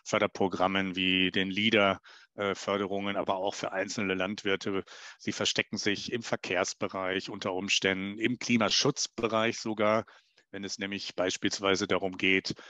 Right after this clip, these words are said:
Elektrobusse oder auch andere Busse mit Klimaanlagen auszustatten, ähm, Verkehrseinrichtungen,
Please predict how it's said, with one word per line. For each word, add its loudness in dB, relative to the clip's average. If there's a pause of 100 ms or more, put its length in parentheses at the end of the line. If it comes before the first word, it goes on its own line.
(280)
Elektrobusse -2
oder -2
auch -6
andere -2
Busse 0
mit -6
Klimaanlagen 0
auszustatten, -4 (160)
ähm, -4
Verkehrseinrichtungen, 2